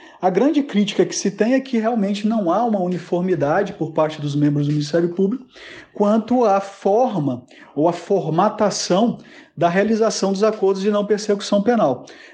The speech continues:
Muitos dos membros do Ministério Público ainda judicializam os acordos de não persecução,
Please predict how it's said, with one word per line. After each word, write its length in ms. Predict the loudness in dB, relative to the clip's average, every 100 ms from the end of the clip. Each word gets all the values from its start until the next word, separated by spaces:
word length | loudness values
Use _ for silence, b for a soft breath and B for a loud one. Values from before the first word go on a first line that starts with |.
| B
Muitos 340 | 0 0 0
dos 220 | 0 2
membros 320 | 2 2 0 0
do 60 |
Ministério 400 | -2 -2 -2 -2
Público 400 | 0 -2 0 0
ainda 240 | 2 2 0
judicializam 960 | -2 -4 0 0 2 2 2 0 -2 B B -2
os 100 | 0
acordos 440 | 0 0 0 0
de 100 | 2
não 100 | 2
persecução, 800 | 2 0 0 -4 -2 0 0